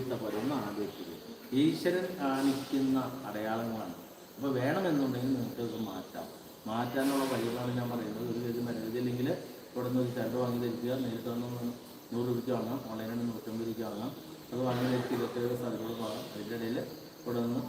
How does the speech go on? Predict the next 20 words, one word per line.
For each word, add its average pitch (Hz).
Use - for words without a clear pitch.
ഗണപതി 113
ഏലസൊക്കെ 113
വാങ്ങി 113
ധരിച്ച് 110
വഴിപാട് 110
ചെയ്ത് 113
കൃത്യമായിട്ട് 127
ജീവിതം 123
ജയിക്കാം. 113
അപ്പൊ 123
ജയിക്കാൻ 139
വേണ്ടിയിട്ട് 110
ഇനിയിപ്പോ 117
നമുക്ക് 113
ശനിയാഴ്ച 123
ഏകാദശിയാണ്. 135
പ്രണവമലയിൽ 135
മാത്രമല്ല, 147
എല്ലായിടത്തും 151
ഏകാദശിയാണ്. 113